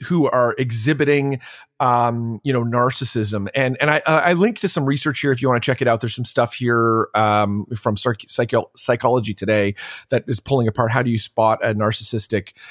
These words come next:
supervisor. And one of the things, the two things, I'm really talking about two things in this, this particular one.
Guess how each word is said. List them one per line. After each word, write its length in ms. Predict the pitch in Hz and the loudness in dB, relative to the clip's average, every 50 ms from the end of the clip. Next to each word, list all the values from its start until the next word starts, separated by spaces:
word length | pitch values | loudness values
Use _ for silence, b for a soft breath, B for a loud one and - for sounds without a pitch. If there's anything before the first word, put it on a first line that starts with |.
| B B | B B
supervisor. 760 | B - - - 240 220 - 139 101 107 95 95 107 98 107 110 | B -4 0 0 0 2 0 0 2 2 2 0 0 0 -2 -2
And 240 | - - 143 139 135 | 0 0 0 0 2
one 180 | 131 160 208 226 | 2 2 2 2
of 60 | 254 | 2
the 60 | 247 | -2
things, 280 | 240 - 160 143 131 117 | 0 0 0 0 0 -2
the 60 | 123 | -4
two 160 | - - 220 | 0 0 0
things, 220 | 208 - 147 135 107 | 2 2 0 2 2
I'm 100 | 123 156 | 2 2
really 160 | 185 180 143 | 4 2 2
talking 300 | - 143 127 120 117 131 | 2 0 0 0 0 0
about 180 | 113 110 101 - | 0 0 -2 -2
two 120 | - 135 | -2 -2
things 260 | 123 - 120 120 117 | 0 0 0 -2 0
in 100 | 123 120 | 0 0
this, 240 | 120 120 113 - - | 0 0 -2 -4 -8
this 220 | - 117 120 110 - | -6 -4 -4 -4 -4
particular 480 | - 117 104 - 117 - 117 101 98 | -6 -8 -6 -6 -4 -4 -2 -2 -2
one. 280 | 98 95 95 98 101 | -2 -2 -4 -6 -6